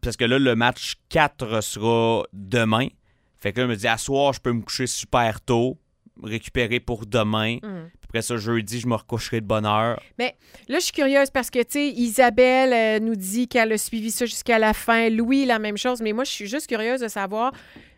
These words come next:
Speaker 2: à quelle heure vous vous levez, là. Ça, le cadran sonne à quelle heure pour vous ?
Speaker 1: Oui, c'est sûr que ça, parce que, tu sais, on
Speaker 2: C'est juste ça, moi, mon enjeu, dans le fond, parce que sinon, si mon cadran sonnait, mettons, à six, sept,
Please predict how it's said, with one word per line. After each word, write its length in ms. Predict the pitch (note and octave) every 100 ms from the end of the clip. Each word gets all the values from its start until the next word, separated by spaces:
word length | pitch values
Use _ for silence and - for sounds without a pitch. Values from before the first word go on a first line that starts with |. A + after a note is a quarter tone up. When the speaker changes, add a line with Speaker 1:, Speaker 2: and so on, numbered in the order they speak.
| _
Speaker 2:
à 100 | F#3+
quelle 220 | - A#3
heure 160 | B3 B3+
vous 120 | A3
vous 100 | G3+
levez, 240 | G3 G#3+ A3+
là. 120 | F#3+
Ça, 220 | - A3
le 140 | G#3 G#3
cadran 420 | A#3 G#3+ B3 C#4
sonne 300 | - C#4 B3
à 80 | G3+
quelle 240 | A3 G3+
heure 240 | G#3 G#3+
pour 180 | - F#3
vous ? 220 | F3 G3+ - - _ _ _ _ - _ _ _ _
Speaker 1:
Oui, 320 | G#2 A2 A2+
c'est 180 | - G#2
sûr 320 | - B2 A#2+
que 140 | - F#2
ça, 240 | - A#2+
parce 160 | G#2 -
que, 120 | G#2+
tu 40 | - _ _ -
sais, 80 |
on 120 | G#2 E2+
Speaker 2:
C'est 140 | B3
juste 260 | A#3 C#4+ -
ça, 160 | D4
moi, 140 | D4+ C4
mon 200 | A#3 A3+
enjeu, 280 | A3+ A#3
dans 120 | B3+ A3
le 60 |
fond, 160 | - B3+
parce 180 | G#3 -
que 80 |
sinon, 260 | G3+ - A#3+
si 140 | C4+
mon 120 | G#3+ G3+
cadran 320 | G3 F#3+ A#3+
sonnait, 320 | A3+ F#3+ A3
mettons, 360 | G#3 F3+ G#3 F#3+
à 120 | D#3 - _ _ _ _ -
six, 320 | - B3 C4
sept, 380 | - - B3